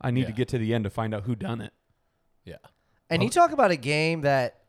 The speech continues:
Speaker 3: I mean, I don't know, it, it possibly could have, but it's not nearly obviously on the scale as, like, the Monopoly you talked about.
Speaker 1: Mm.
Speaker 3: You could have so many variations of this game.
Speaker 1: Really?
Speaker 2: Yeah.
Speaker 1: I'm
Speaker 3: Uh,
Speaker 1: unaware.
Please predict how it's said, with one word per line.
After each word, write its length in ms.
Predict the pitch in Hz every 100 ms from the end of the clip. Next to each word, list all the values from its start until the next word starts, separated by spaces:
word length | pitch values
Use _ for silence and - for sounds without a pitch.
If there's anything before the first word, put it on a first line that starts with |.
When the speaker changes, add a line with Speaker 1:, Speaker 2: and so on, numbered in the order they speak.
| _
Speaker 3:
I 80 | 139
mean, 140 | 147
I 120 | 131 143
don't 140 | 127
know, 140 | 123
it, 300 | 120 - -
it 200 | 123 120 -
possibly 400 | 120 113 107 98
could 220 | - 120
have, 380 | 113 120 120 - _ -
but 140 | - 117
it's 120 | -
not 200 | 123 101
nearly 300 | 113 113 107
obviously 380 | 104 104 - 110
on 120 | 107
the 60 | 95
scale 280 | - 113 104
as, 100 | 101
like, 160 | 98
the 60 | 98
Monopoly 400 | 98 104 104 123
you 40 |
talked 240 | - 120 123
about. 280 | 139 127 - - -
Speaker 1:
Mm. 120 | 127
Speaker 3:
You 140 | - 349
could 140 | 392
have 180 | 226 123
so 340 | - - 147
many 200 | 160 160
variations 640 | 143 143 139 139 139 165 143
of 80 |
this 180 | 135 143
game. 440 | - 107 127 156 160 _ _ _ _ -
Speaker 1:
Really? 380 | 139 120 104 95
Speaker 2:
Yeah. 240 | 101 - - _ _ _ _ -
Speaker 1:
I'm 120 | 120
Speaker 3:
Uh, 60 | 117
Speaker 1:
unaware. 420 | 117 110 107